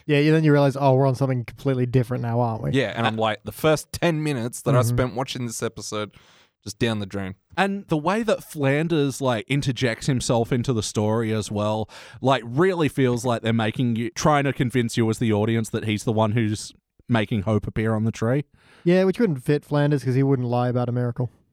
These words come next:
Speaker 3: No, that's right. And yeah, what do you guys think about, yeah, the twist at the end? "Oh, Homer's doing it in his sleep."
Speaker 1: That's bullshit. He would not walk out to a tree and write Hope in sap.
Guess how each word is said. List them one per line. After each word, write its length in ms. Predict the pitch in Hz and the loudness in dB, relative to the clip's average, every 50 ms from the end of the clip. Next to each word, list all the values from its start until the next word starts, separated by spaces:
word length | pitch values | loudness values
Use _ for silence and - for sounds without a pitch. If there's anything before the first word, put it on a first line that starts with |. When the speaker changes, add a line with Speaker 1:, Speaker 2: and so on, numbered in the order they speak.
| _ _ - | _ _ -2
Speaker 3:
No, 260 | 143 147 143 139 135 | 0 2 2 2 2
that's 280 | 127 156 156 143 - - | 2 2 0 0 -2 -2
right. 320 | 135 127 123 123 117 113 | 0 2 2 2 0 0
And 280 | - 117 131 131 135 143 170 | -2 -4 -4 -4 -4 -2 0
yeah, 120 | 175 190 | 2 2
what 160 | 185 180 226 233 | 2 2 -2 -4
do 60 | 269 | 0
you 40 | 277 | 0
guys 160 | 240 180 - | 0 0 2
think 200 | - 160 139 127 | 0 -2 0 0
about, 280 | 160 135 139 131 120 - | 0 2 2 2 2 2
yeah, 140 | 120 139 135 | 0 0 0
the 100 | 117 110 | 0 -2
twist 260 | - - 127 127 - - | -2 -2 -2 -2 -2 -2
at 80 | 151 | -6
the 140 | - 131 131 | -4 -2 -2
end? 100 | 120 117 | 0 2
"Oh, 140 | 135 143 127 | 2 2 2
Homer's 240 | 127 127 127 139 123 | 2 2 0 0 0
doing 240 | - 135 131 131 | 0 0 0 0
it 100 | 135 127 | 0 0
in 80 | 131 135 | 0 0
his 140 | 143 147 - | -2 -2 -2
sleep." 320 | - 131 113 110 110 - | -2 0 0 0 0 0
Speaker 1:
That's 240 | - 135 135 123 - | 0 0 0 0 -2
bullshit. 640 | - 123 123 127 113 117 110 - 127 123 123 - - | -4 -2 0 0 0 0 -2 0 0 0 0 -2 0
He 160 | - 156 175 | 2 4 6
would 200 | 180 185 180 160 | 6 6 4 2
not 340 | 160 165 175 185 190 190 - 160 | 2 2 2 2 2 2 0 2
walk 240 | 156 156 160 151 | 2 4 4 4
out 160 | 175 170 165 143 | 2 0 0 0
to 120 | 165 165 | 2 0
a 40 | 151 | 0
tree 460 | - - - 147 143 139 139 135 135 | 0 0 0 2 4 4 2 2 0
and 120 | 135 131 131 | 0 0 0
write 200 | 135 139 135 127 127 | 0 0 0 -2 -2
Hope 320 | - - 139 143 135 - | 0 2 2 2 2 0
in 180 | - 147 135 120 | -2 -4 -4 -4
sap. 440 | - - - 139 120 117 104 - | -4 -4 -2 -2 -2 -4 -8 -12